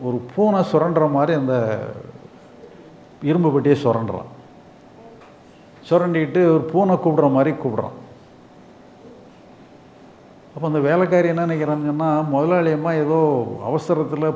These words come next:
பூனையை உள்ள வச்சு பூட்டிட்டாங்க போல. நீ பார்த்தான்னா, சாவியும் அதுல தான் தொங்கிட்டு இருக்கு. உடனே அவ அதை அப்படி திறந்து பூனையை ரிலீஸ் பண்ணலான்னு சொல்லி திறக்கிறா. இவன் உள்ள இருந்து அப்படியே எழும்பி எஸ்கேப் ஆகி தப்பி அந்த நகை மூட்டையோட கொண்டு இதை வீட்டுக்கு போய் சேர்ந்துடுறான்.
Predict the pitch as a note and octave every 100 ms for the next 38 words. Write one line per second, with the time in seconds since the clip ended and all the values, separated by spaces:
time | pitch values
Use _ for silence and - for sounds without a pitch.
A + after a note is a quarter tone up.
0 | - D#3 G3+ F#3+ F#3 D#3 E3 D#3 D#3 C#3+
1 | D3+ C#3+ D3 C#3 B2+ B2 A#2+ G#2+ - -
2 | - - - - - - D3 D3+ C#3+ D#3
3 | G3 F#3 - D3 D#3+ F3+ F3 D3+ D3+ D3+
4 | D3 C3 C3 A2 G2 E2+ - - - -
5 | - - - - - - - F#3+ F#3 E3+
6 | E3+ D#3+ D3 D#3 C#3+ D3+ D#3+ - D#3 D#3+
7 | C#3 D#3+ D3 D#3+ D3 D3 D3 C#3 D3 D3+
8 | C#3 B2+ B2 C3 B2+ A#2+ A2 - - -
9 | - C#3+ C#3+ C#3+ D3+ C#3+ D3+ A#2 C#3 C#3
10 | B2+ C3+ C3+ B2+ - - D3 D3 C3 C3
11 | C3 G#2+ C#3+ B2 F#2+ - - - A#2+ B2
12 | A2+ A2+ D#3 C#3 C#3 D3 C3+ C#3 B2+ B2
13 | C#3 B2+ A#2 C3 B2 A2 B2+ B2 A#2 G#2
14 | - - - - D4